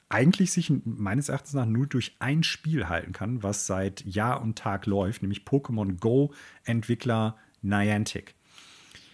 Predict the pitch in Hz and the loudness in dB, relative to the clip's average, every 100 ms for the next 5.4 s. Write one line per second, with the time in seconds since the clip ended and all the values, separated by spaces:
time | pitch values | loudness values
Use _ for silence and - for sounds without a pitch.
0 | - _ - 95 107 123 143 165 185 - | -20 _ -8 -2 0 2 4 6 4 4
1 | 143 139 143 151 156 - 151 156 131 - | 2 4 2 4 0 2 2 4 2 0
2 | - 120 - 117 120 104 107 110 123 110 | -2 -2 -2 0 0 2 2 2 0 0
3 | 98 90 - 110 107 107 110 113 107 107 | 0 0 0 -4 0 -2 0 -2 -2 -2
4 | 113 120 123 - 104 87 95 90 90 90 | 0 2 2 4 0 2 2 2 4 2
5 | - 107 143 | 2 2 2